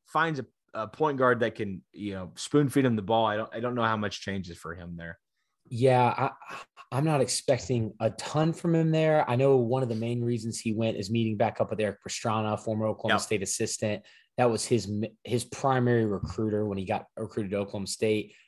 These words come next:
Speaker 2: Pastrana went from Florida to Georgia. So I,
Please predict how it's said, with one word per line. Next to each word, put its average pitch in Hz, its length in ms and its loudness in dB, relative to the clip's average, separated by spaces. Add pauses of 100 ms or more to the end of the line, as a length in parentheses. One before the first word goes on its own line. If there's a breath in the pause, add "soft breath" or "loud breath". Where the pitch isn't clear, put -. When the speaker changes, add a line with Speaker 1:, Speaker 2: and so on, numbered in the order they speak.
(140 soft breath)
Speaker 2:
Pastrana 113 400 -2
went 107 160 -4
from 98 160 -8
Florida 104 580 0
to 104 100 -8
Georgia. 135 720 4 (580)
So 113 720 2 (140)
I, 143 160 -2